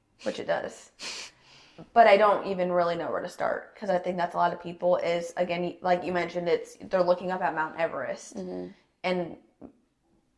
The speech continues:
Speaker 1: a lot of people have multiple things they wanna work on, but can't really pinpoint the one thing. And we kinda talked about it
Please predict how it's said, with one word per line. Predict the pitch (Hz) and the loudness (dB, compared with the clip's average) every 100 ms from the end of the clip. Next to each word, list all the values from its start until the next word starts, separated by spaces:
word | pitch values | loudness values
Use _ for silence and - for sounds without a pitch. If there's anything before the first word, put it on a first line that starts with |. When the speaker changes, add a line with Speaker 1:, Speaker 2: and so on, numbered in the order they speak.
| - | 0
Speaker 1:
a | 202 | 4
lot | 202 196 | 6 6
of | 262 | 4
people | 226 220 208 - - | 2 4 4 2 -6
have | - 214 202 196 - - - | 0 4 4 2 -12 -20 -8
multiple | 202 190 196 190 | 2 2 2 -2
things | 185 185 185 | -2 -4 -4
they | 196 | -2
wanna | 180 165 | -2 0
work | 180 185 | 0 0
on, | 165 160 165 185 - | -2 -2 -6 -10 -6
but | 165 | -6
can't | - 175 170 | -4 -6 -4
really | 170 175 | -2 -2
pinpoint | 175 175 175 170 160 156 - _ _ _ _ _ _ - | -2 -8 -8 -6 -6 -8 -14 _ _ _ _ _ _ 2
the | 180 | 2
one | 170 170 | 2 -2
thing. | 165 156 156 160 _ _ | -2 -4 -6 -12 _ _
And | 208 | -2
we | 208 | -2
kinda | 208 185 | 0 0
talked | 180 175 175 | 0 -2 2
about | 180 175 | 6 6
it | 170 165 | 4 -2